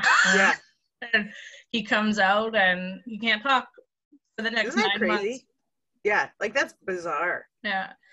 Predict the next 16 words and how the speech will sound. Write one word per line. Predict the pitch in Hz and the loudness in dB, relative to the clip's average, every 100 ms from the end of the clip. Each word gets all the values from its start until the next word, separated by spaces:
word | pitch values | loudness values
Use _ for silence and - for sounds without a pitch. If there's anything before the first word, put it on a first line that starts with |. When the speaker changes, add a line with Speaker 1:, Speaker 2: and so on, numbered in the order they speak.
| - _ | -20 _
Speaker 1:
I | 240 | 0
mean, | 269 269 233 247 | 2 0 0 2
not | 302 302 | 4 6
bizarre, | 233 220 180 170 147 | 4 4 2 2 0
but | 185 | 2
it's, | 226 226 | 0 2
like, | 240 | -2
super | - 294 311 349 | -4 -10 -6 -6
cool. | - 247 196 - - _ _ _ _ | -4 -2 -2 -2 -10 _ _ _ _
Speaker 2:
Yeah, | 196 185 - _ _ | -2 -2 -10 _ _
it | 247 294 | -2 0
is | 247 | 4
really | 240 196 | 4 2
cool. | 214 180 180 | -2 -4 0
Like, | 233 208 - _ _ _ _ _ 247 | 0 -2 -6 _ _ _ _ _ 2
the, | 226 | 2